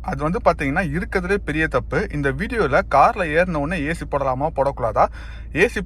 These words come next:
போறதால என்ன பிரச்சனைலாம் வரும் அப்படின்றது ரொம்ப டீட்டெயிலா பார்ப்போம். சரி, வாங்க வீடியோக்குள்ள போலாம். நம்ம வந்து பாத்தீங்கன்னா, இப்ப பெரும்பாலும் காரை வந்து ஓப்பன்ல தான் வந்து பார்க் பண்றோம். அதுவும் இல்லாம ஷெட்ல பார்க் பண்ணாலும், ஷெட்ல இருந்து இறங்குற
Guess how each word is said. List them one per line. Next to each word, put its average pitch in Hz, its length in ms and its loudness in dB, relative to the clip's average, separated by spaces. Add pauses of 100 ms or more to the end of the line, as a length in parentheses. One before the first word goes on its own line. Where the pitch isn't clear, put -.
போறதால 196 440 4
என்ன 165 180 -2
பிரச்சனைலாம் 156 480 0
வரும் 147 200 -2
அப்படின்றது 135 440 -4
ரொம்ப 151 140 -4
டீட்டெயிலா 135 300 -2 (120)
பார்ப்போம். 151 320 -2
சரி, 143 260 -6
வாங்க 156 220 0
வீடியோக்குள்ள 131 400 -4
போலாம். 110 200 -4 (680)
நம்ம 180 180 6
வந்து 254 200 0
பாத்தீங்கன்னா, 160 480 4
இப்ப 165 160 0
பெரும்பாலும் 185 600 2 (340)
காரை 180 280 8
வந்து 160 220 -2 (140)
ஓப்பன்ல 180 400 0
தான் 170 100 0
வந்து 156 220 -6
பார்க் 135 240 2
பண்றோம். 135 320 -2 (220)
அதுவும் 208 240 -2
இல்லாம 185 240 0 (100)
ஷெட்ல 180 240 -2 (100)
பார்க் 160 240 2
பண்ணாலும், 139 460 2
ஷெட்ல 180 260 -2
இருந்து 202 260 -4
இறங்குற 156 320 -2